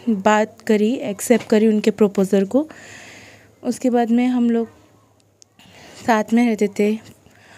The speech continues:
वो, हम लोग physical relationships में भी थे। उसके बाद में वो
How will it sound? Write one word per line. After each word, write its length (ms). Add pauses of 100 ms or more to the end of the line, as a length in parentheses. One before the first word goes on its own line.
(200)
वो, 400 (300)
हम 140
लोग 100
physical 440
relationships 760
में 140
भी 160 (180)
थे। 140 (1300)
उसके 280
बाद 240
में 80
वो 220